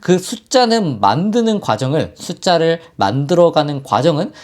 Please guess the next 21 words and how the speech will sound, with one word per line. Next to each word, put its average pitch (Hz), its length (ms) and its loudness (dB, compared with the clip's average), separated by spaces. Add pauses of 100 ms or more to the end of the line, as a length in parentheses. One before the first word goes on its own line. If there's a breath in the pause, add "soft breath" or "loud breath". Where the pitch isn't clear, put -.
(120 loud breath)
우리의 254 520 4
정직함으로부터 170 1300 -2
나와야 107 500 2
한다는 139 460 -4
것입니다. 101 540 -4 (600 loud breath)
매일 254 540 2
아침 202 520 0
새벽에 233 760 0
일어나는 156 480 2
습관, - 400 -4 (200 loud breath)
아파도 214 840 -2
참는 320 500 -4
게 294 100 2
아니라 123 420 0 (120)
관리하는 123 800 -2
태도, - 360 -4 (220 soft breath)
그리고 294 380 2 (160 loud breath)
내 240 320 4
몸에 208 520 0
들어가는 240 440 2
것들을 196 440 0